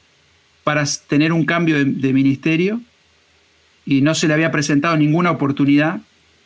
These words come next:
por un año", ¿no? Porque ellos, eh, la, la misión le da un año. Y me dice, "Si vos te volvés a Uruguay y empezás este, el instituto, nosotros nos vamos con vos y te ayudamos".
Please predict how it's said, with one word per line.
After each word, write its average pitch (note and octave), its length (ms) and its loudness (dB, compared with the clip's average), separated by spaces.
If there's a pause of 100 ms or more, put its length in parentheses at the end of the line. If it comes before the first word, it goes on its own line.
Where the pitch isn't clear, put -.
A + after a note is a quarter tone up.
(180)
por D#3 160 0
un G3 120 2
año", D#3 280 2
¿no? C#3+ 100 2
Porque C#3+ 220 -2
ellos, D3 160 -4 (180)
eh, C#3 120 -2
la, C3+ 220 0
la C#3+ 120 0
misión C#3+ 240 0
le D3+ 60 0
da D3+ 40 0
un D3+ 60 0
año. F#3 320 -2 (1120)
Y E3 160 0
me E3+ 100 0
dice, E3+ 260 0
"Si E3+ 200 -2
vos A#3+ 260 2 (160)
te F3 140 0
volvés E3+ 360 0
a E3 60 -2
Uruguay F3 560 0 (520)
y D3 100 0
empezás D3 440 -2
este, C#3 600 -2
el C#3 60 2
instituto, D3+ 420 0
nosotros F3 400 -2
nos D3 140 2
vamos F#3+ 260 0
con D3 180 0
vos E3 160 0
y G3+ 40 -6
te F#3+ 100 -4
ayudamos". B2 400 -2